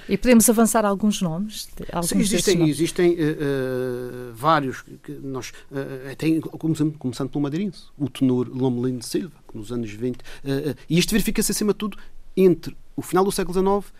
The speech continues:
Speaker 2: e a, a Segunda Guerra Mundial, pelas razões que eu, eh,
Speaker 1: Sim,
Speaker 2: eh,
Speaker 1: sim.
Speaker 2: referi. Eh, o, os,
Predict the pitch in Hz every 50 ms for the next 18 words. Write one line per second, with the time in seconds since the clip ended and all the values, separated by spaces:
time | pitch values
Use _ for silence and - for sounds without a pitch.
0 | - - - - - - 170 196 196 - - - - - - - 185 180 170 -
1 | - 175 170 170 175 151 185 190 185 175 170 156 151 151 - - - - - -
2 | 139 135 - - 135 113 131 143 143 143 - - - - 139 139 143 143 143 -
3 | - - - 143 143 147 151 151 151 147 147 147 143 147 143 143 143 143 147 143
4 | 143 143 - - - - 160 156 147 135 - - - - - - - - 180 170
5 | 165 165 160 156 156 156 156 151 151 151 151 151 156 165 - 180 190 285 220 170
6 | 160 170 170 - 170 151 151 151 139 - -